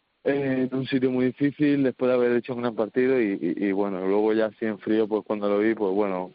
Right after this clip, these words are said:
bien, eh, contento por, por la actuación individual, pero también sobre todo por, por la del equipo, ¿no? Yo creo que al final fue un partido de equipo en el que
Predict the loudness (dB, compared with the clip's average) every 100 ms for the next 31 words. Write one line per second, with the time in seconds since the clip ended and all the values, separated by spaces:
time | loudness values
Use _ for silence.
0 | -8 -6 -6 -12 -12 -6 -2 -2 -2 -4
1 | -4 0 0 0 0 0 0 -2 -8 _
2 | _ _ _ _ -2 -2 -2 -2 -4 -2
3 | -2 0 2 2 2 0 0 -2 -2 -2
4 | -2 0 -2 0 0 0 -2 -2 -4 -4
5 | -2 -2 -2 -2 -2 -2 -2 -4 -2 -2
6 | -2 -2 -2 -4 -4 -4 -4 -2 -4 -2
7 | -2 0 0 2 0 -2 0 0 -2 -4
8 | -2 0 0